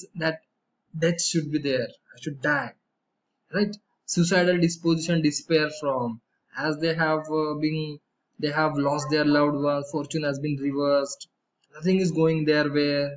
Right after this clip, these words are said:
they have become antisocial. They feel that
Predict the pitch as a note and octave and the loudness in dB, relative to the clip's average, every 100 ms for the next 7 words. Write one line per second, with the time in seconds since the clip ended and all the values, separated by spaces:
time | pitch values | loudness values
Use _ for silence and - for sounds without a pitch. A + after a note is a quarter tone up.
0 | C#3+ C#3+ C#3+ D3 C#3+ D3 C#3 C#3+ D3 D3+ | -10 -6 -4 -2 -2 -2 -4 -4 -4 -2
1 | D3+ C#3 D3+ C#3+ C#3 D3+ D3+ E3+ G3 A#3 | -4 -2 -2 -2 -2 -4 -2 -2 -2 -4
2 | _ _ _ _ D3 D3+ D#3+ | _ _ _ _ -6 -4 -4